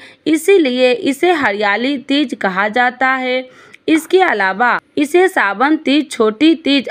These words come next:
और मधुश्रवा तीज के नाम से भी जाना जाता है।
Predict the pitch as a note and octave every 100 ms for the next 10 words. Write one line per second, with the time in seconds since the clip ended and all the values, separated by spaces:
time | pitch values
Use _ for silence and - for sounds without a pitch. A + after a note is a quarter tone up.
0 | - C#4+ - _ - C4 B3 F4+ E4 A3+
1 | A3 A#3+ B3+ - - C#4 D#4 C4+ D4+ F4+
2 | A#3+ G3 G3+ G#3 C4+ B3 C#4 C#4+ - F#3
3 | F#3 A#3+ B3+ C#4 C#4 C#4+ C#4